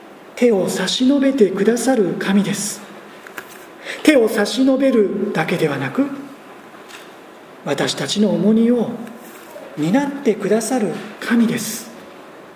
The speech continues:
そしてこの神は、ついに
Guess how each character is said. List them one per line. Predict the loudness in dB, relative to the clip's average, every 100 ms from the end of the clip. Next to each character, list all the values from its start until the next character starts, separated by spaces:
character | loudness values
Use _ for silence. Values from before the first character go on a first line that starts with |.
| -20 -20 -16 -8
そ | 4 4
し |
て | 6
こ | 4 2
の | 2
神 | 2 2
は、 | 2 0 -2 -8 -14 -18 -18 -20 -20 -14 -6
つ | 0 2
い | 2
に | -2 -4